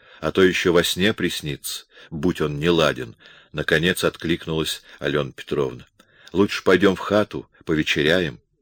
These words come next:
«И жена может путное слово сказать. Что у тебя есть?» «Свежая картошечка с сомом и подосиновиками».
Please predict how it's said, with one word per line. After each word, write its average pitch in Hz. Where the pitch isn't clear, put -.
«И 120
жена 78
может 107
путное 107
слово 98
сказать. 92
Что 95
у 92
тебя 107
есть?» 113
«Свежая 170
картошечка 143
с -
сомом 139
и 113
подосиновиками». 98